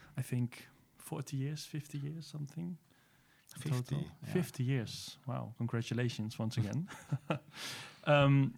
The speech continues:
Speaker 1: I, I would like to take a look at, um, one of your latest work, um, your third symphony.
Speaker 2: Mm-hmm.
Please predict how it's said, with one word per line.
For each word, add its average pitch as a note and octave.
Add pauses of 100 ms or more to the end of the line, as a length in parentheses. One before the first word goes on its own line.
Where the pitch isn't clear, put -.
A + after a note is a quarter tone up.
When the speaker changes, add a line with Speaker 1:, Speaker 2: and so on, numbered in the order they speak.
(160)
Speaker 1:
I, D3+
I D#3
would D#3
like D#3+
to C#3+
take D3+
a C3+
look D3+
at, - (180)
um, A2+
one C#3
of B2+
your A#2
latest C#3
work, C#3 (240)
um, A#2+
your A#2
third C3
symphony. C#3+ (160)
Speaker 2:
Mm-hmm. A2+